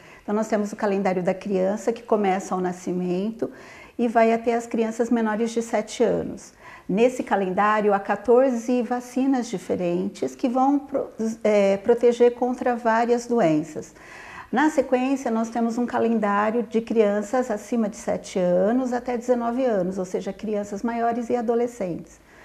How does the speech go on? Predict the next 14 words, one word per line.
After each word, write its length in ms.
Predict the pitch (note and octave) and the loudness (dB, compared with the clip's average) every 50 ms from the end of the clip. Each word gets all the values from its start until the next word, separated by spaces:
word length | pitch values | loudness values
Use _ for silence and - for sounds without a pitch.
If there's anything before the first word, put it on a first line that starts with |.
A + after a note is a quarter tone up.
| - - - - - - - | -20 -20 -20 -20 -20 -10 -2
Há 120 | - E4 D4 | 2 4 6
um 100 | C4+ B3+ | 6 6
calendário 640 | B3+ B3+ G#3+ G#3+ G#3+ G3+ G#3 G3+ G3 G3 F#3 G3+ G3 | 6 4 4 4 4 2 4 4 4 4 2 0 0
de 100 | F#3+ - | -2 -2
vacina 400 | F#3 G3 F#3+ - - G3 F#3 F#3+ | -4 -4 -4 -4 -4 -4 -4 -4
pro 240 | G3 - - G#3 | -4 -4 -2 0
adulto, 720 | G3 F#3+ F#3 F#3 F#3 F3+ G3 G#3 G#3+ G#3+ - - C#4 D4+ D4 - - A#3 | 0 0 0 -2 -2 0 0 -2 -2 -4 -2 -2 -2 -2 -2 -6 -12 -10
de 220 | F3 - A3+ G#3+ | -4 0 0 0
vinte 640 | - - G#3 G3+ G#3 A3 A#3+ B3+ B3+ - - - G#3 | 0 -2 -2 -2 0 0 0 -2 -2 -4 -4 -2 0
a 100 | G3 F#3+ | 0 0
cinquenta 480 | F#3+ - G3 F#3 - G#3 F#3+ F#3+ - | -2 -4 -6 -4 -4 -4 -4 -4 -4
e 40 | G3+ | -6
nove 340 | F#3+ F#3 F#3 F#3 F#3 - G3 | -4 -4 -4 -4 -4 -4 -2
anos, 600 | F#3 F#3 F#3 F#3+ G#3 A3+ B3+ C4+ - - - - | -2 0 0 0 -2 -2 -4 -6 -8 -12 -18 -20